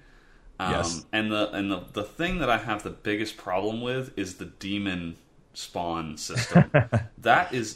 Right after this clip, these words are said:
Speaker 1: that,
Speaker 2: Yeah.
Speaker 1: it is a complete joke. Like, when you, so randomly in the map, uh, a, a, an item will spawn that allows you to turn into a demon.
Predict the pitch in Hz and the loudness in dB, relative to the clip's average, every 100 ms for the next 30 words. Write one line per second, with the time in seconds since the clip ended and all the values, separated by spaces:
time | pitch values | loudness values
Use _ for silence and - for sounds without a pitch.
0 | - 113 127 95 - 123 117 117 117 113 | -2 2 4 6 6 4 -2 -8 -12 -6
1 | 131 - - 85 - - - - - 92 | -6 -4 -4 -4 -4 -10 -20 -20 -8 -6
2 | 87 101 110 113 113 110 107 101 92 117 | -2 0 2 2 0 0 0 0 0 0
3 | 147 127 104 95 95 98 127 135 90 92 | 2 0 -2 -2 -2 -2 -2 -2 -2 -4
4 | - - - _ _ 90 87 85 85 - | -8 -20 -20 _ _ 0 2 2 -2 -2
5 | 92 92 90 - - 90 87 82 - 90 | -2 0 0 -2 -4 -4 -6 -10 -10 -10
6 | - 95 110 117 117 - - 90 85 87 | -2 0 0 -2 -4 -8 -6 -4 -4 -6
7 | 82 87 95 104 104 101 - 104 98 92 | -2 2 2 0 -4 -6 -6 -4 -4 -4
8 | 90 98 90 85 82 98 90 71 62 | -6 -4 -2 -4 -6 -8 -6 -8 -12